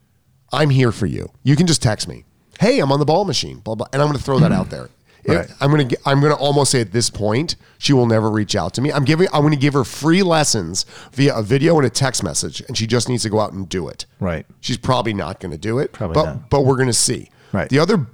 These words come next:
Speaker 1: downer was, in that class, myself and the other coach, we explained this drill.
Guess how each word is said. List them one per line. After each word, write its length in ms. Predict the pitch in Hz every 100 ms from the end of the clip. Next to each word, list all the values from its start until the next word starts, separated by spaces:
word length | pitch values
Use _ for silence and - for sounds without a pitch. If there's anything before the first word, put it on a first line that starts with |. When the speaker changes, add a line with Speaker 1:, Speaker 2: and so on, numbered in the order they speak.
| _
Speaker 1:
downer 400 | - 120 156 131
was, 480 | 87 62 50 107 - - _ _ - _
in 200 | 190 202
that 240 | 175 120 -
class, 640 | - 165 175 - - - _ _ _ _ _ _ _ _ _ _ _ _ _ _ _ _ _ _ _ _
myself 380 | 113 113 139 127
and 80 | 127
the 60 |
other 140 | 113 104
coach, 380 | - 175 151 -
we 140 | 147
explained 440 | 123 - - 123 139
this 120 | 127
drill. 320 | - 123 73